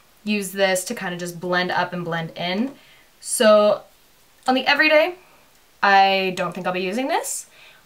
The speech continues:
I think, you know, when I'm feeling fancy and I wanna put, you know, my mile <laughs> long false lashes on, might be more helpful, but I think I'll stick to my Better Than Sex. So I am, I'm actually gonna use it really quick, see if I can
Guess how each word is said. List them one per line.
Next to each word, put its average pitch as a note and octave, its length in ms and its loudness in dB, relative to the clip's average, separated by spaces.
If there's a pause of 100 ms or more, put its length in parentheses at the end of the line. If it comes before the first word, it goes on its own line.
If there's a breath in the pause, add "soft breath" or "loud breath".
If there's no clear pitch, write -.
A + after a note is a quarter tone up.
I G3 480 4 (540)
think, F#3 320 -6
you F3+ 60 -4
know, F3 100 -4
when F3 100 0
I'm E3 100 -6
feeling G#3+ 280 2
fancy B3 520 2
and A#3 120 2
I F#3 80 4
wanna F#3+ 200 4
put, G3 360 2
you F#3+ 80 -6
know, F3+ 80 -4
my E3+ 100 -2
mile G#3+ 320 2
<laughs> C#4 240 2
long A3+ 240 2 (300 loud breath)
false G3 180 4
lashes B3 320 2
on, B3+ 240 2 (180)
might G#3 420 0
be A3 60 -2
more G3+ 220 2
helpful, G#3 320 0
but F#3+ 140 0
I F3+ 60 -4
think C4 220 -8
I'll E4+ 80 -2
stick C4 260 -6 (140)
to A3 320 -4 (260)
my B3+ 80 -4
Better F#3 220 -2
Than E3 160 -10
Sex. - 480 -8 (640 loud breath)
So G#3+ 500 4
I B3+ 140 4
am, D4 260 -2
I'm G#3 80 -4
actually F3+ 220 -4
gonna B3 140 2
use B3+ 120 2
it B3+ 60 0
really B3 160 0
quick, A#3+ 160 -2
see G#3 100 -6
if G#3 80 -10
I - 40 -8
can - 100 -14